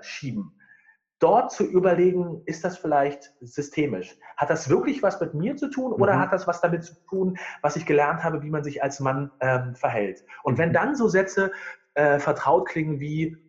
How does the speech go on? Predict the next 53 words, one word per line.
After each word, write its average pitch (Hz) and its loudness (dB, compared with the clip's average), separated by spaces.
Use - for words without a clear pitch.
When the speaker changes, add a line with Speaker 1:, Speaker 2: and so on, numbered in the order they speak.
Speaker 1:
„Mich 135 -4
stört 117 0
der 135 4
Dreck - -6
ja 90 -8
nicht - -18
so. 90 -10
Ähm, 123 -8
ich 180 0
höre 254 6
die 269 2
Kinder 151 0
nachts - -4
nicht. 85 -14
Ähm, 120 -8
sie 190 0
kann 220 2
das 233 2
sowieso 226 2
so 220 0
viel - 0
besser 240 2
als 131 -2
ich.“ - -10
Dann 262 -2
sollte 226 2
es - -6
vielleicht 185 2
Ring, 226 0
Ding, 277 2
Ding, 247 0
Ding, 247 -2
Ding 247 -2
machen 240 2
und 214 2
an 196 2
der 196 4
Stelle 196 2
bist 175 -2
das 196 0
nicht 143 -4
du. 147 -2
Das 123 -6
ist 185 0
nicht 185 0
deine 175 2
persönliche 170 2
Vorliebe, 196 4
sondern 180 0
das 165 -2
ist - -14
das - -2
Setting, 190 0